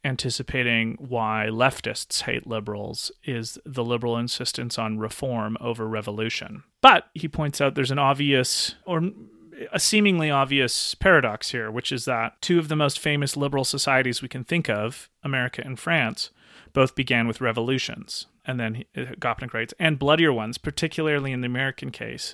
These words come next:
than we sometimes remember." But here's, here's his counterpoint, and I, this is really interesting.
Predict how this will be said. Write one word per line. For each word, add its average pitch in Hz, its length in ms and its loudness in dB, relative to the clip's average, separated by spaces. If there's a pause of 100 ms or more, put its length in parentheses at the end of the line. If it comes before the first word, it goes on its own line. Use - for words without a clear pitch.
(140)
than 139 100 -6
we 127 80 -6
sometimes 123 500 -6
remember." 117 440 -6 (220)
But 147 120 2
here's, 139 320 0
here's 147 300 -2
his 135 160 -2
counterpoint, 156 640 -2
and 143 120 0
I, 135 200 -2 (340)
this 151 220 -6
is 131 180 -4
really 120 180 0
interesting. - 500 -8